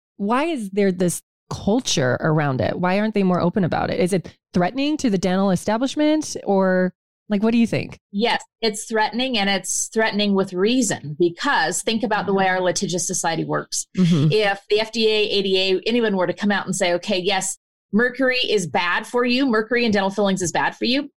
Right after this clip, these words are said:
Speaker 2: every dentist who's ever placed or removed a mercury filling would be under class action lawsuits.
Speaker 1: Stop it. You're kidding.
Speaker 2: It's the way, it's the way our country works.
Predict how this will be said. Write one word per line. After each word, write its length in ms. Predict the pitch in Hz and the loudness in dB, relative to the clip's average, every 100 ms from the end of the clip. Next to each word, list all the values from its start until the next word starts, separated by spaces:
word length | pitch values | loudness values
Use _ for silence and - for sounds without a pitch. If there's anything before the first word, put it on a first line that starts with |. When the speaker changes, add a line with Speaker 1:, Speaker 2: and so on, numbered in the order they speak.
| - | -4
Speaker 2:
every 260 | 220 285 | 0 2
dentist 420 | 254 226 226 233 - | 2 2 2 0 0
who's 140 | 202 | 0
ever 180 | 190 185 | 0 -2
placed 420 | - 254 320 - - | -2 0 0 -2 -2
or 140 | 226 | 0
removed 280 | 220 226 220 | 2 0 0
a 40 | |
mercury 320 | 190 202 233 240 | -2 0 -2 0
filling 260 | 202 190 | 0 2
would 120 | 190 | 2
be 120 | 180 185 | 2 0
under 160 | 175 | -2
class 340 | 170 170 160 - | -4 -4 -4 -4
action 320 | 143 - 156 | -4 -4 -2
lawsuits. 440 | 143 - - - | -2 -4 -6 -4
Speaker 1:
Stop 380 | - - 175 151 | -4 0 0 2
it. 240 | 147 135 - - _ _ | 0 0 -4 -20 _ _
You're 140 | 175 170 | -4 -2
kidding. 360 | - 156 139 | 0 0 2
Speaker 2:
It's 60 | 143 | 0
the 60 | 196 | 2
way, 120 | 247 | 0
it's 120 | 233 - | 0 0
the 60 | 240 | 2
way 120 | 240 | 2
our 120 | 226 | 2
country 260 | 226 233 233 | 0 0 2
works. 400 | 302 - - | 2 -2 -8